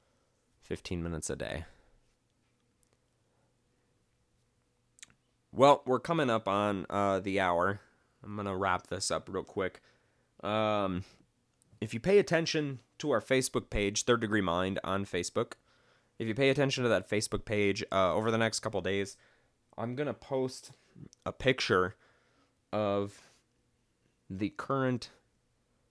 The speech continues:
little office that I have set up that I, uh, record in. And it's a fucking disaster. I mean, I'm looking around. There's,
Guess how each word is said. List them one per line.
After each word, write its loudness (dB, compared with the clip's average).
little 2
office 2
that -2
I -4
have -6
set -2
up -2
that -4
I, -4
uh, 6
record 4
in. -2
And 0
it's -4
a -6
fucking -8
disaster. -6
I -10
mean, -12
I'm -8
looking -8
around. -2
There's, -4